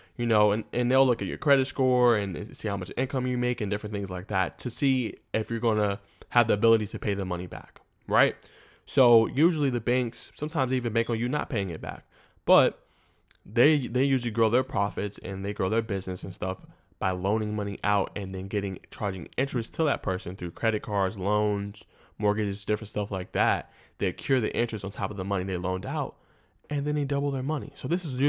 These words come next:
this is what banks have done for decades, for centuries, different things like that. So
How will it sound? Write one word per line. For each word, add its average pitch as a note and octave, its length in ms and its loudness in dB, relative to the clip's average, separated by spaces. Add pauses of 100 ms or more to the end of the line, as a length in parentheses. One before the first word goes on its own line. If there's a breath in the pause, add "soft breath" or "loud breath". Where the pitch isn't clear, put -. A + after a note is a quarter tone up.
this D#3+ 160 0
is - 80 -10
what C3 140 0
banks A#2+ 200 0
have A2 140 -4
done G2+ 160 -4
for G2 240 -10
decades, G#2+ 720 -4
for F2 200 -8
centuries, G#2 600 -6
different G2 260 -4
things G2 160 -4
like - 200 -10
that. - 260 -6 (360 soft breath)
So A2+ 460 2